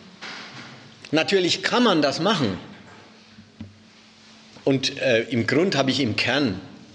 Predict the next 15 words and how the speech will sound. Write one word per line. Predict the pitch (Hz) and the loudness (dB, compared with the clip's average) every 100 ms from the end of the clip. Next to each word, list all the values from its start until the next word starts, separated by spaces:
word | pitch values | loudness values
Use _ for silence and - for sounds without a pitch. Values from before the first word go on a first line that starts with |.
| - - | -20 -4
die | 131 | 0
Hauptsache | 107 113 - - | 2 0 0 -2
auch | 113 - | -2 -2
schon | 98 90 | -2 -2
gesagt. | - 95 87 - - - - - - | -2 0 0 -4 -12 -18 -20 -18 -4
Schon | 117 113 | -2 0
zweimal | - 104 98 95 107 | 0 2 0 2 0
sogar. | 95 80 73 73 - - - - - - - - - - - - - - - - - - _ - - | 0 -6 -8 -10 -16 -20 -20 -20 -20 -20 -20 -20 -20 -20 -20 -20 -20 -20 -20 -20 -20 -20 _ -20 -8
Eine | - 120 123 | -2 -2 0
kapitalistische | 135 123 117 107 127 226 - 180 190 | 0 0 2 2 2 0 2 2 2
Gesellschaft, | 175 160 135 127 120 107 135 | 2 2 2 2 2 0 0
in | 120 | 2
der | 110 | 2
Privateigentum | 107 104 98 160 175 147 147 139 127 127 110 | 0 -2 0 0 2 2 2 0 0 0 2
herrscht, | 98 85 - - | 2 0 -4 -6